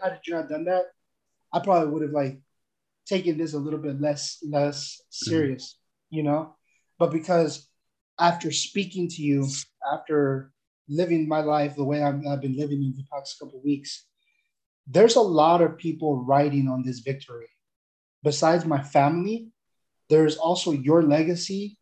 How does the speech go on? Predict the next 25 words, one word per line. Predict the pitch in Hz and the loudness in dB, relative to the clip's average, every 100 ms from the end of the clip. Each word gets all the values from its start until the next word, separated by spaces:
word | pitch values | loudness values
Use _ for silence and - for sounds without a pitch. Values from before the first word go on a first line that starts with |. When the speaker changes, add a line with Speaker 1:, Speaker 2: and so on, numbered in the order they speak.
| - | -4
Speaker 1:
in | 160 | -2
this | 175 214 226 - - _ | 2 2 0 -8 -16 _
because | 147 143 143 | -8 -2 -2
you're | 127 160 | 2 0
committed | 160 - 139 139 151 | 0 -2 0 0 0
to | 160 | 0
this. | 165 190 190 | -2 -2 0
This | 156 156 | 0 0
is | 165 | -2
as | 143 139 | -4 -4
personal | - 170 165 151 | 0 0 0 -2
as | 143 | -2
it | 139 | -2
is | 143 156 - - | -2 -4 -8 -8
to | 135 | 0
me, | 165 | 2
as | 147 135 | 2 0
it | |
is | 139 143 - | -4 -6 -12
to | 123 | -6
you. | 127 190 - _ _ _ _ _ - | -2 -2 -2 _ _ _ _ _ -4
You | 156 | 0
know, | 151 180 190 _ _ _ _ | 2 2 -2 _ _ _ _
there | 147 165 156 | 6 8 6
is | 135 - | 4 -2